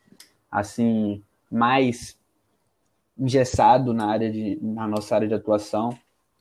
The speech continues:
que envolve toda a ciência política. Então, o João trouxe um tema. Qual foi o seu tema, João?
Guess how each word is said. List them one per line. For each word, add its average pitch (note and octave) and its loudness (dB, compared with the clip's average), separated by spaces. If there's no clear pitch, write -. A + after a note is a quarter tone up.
que A2 -2
envolve G#2+ 2
toda A2+ 0
a - -4
ciência A2 -6
política. A2+ -2
Então, A2 -4
o G#2+ -4
João A#2+ -4
trouxe A2+ -8
um G#2+ -8
tema. A2 -4
Qual C#3 -2
foi C3+ -4
o - -4
seu B2+ -8
tema, C#3+ 0
João? D3 -4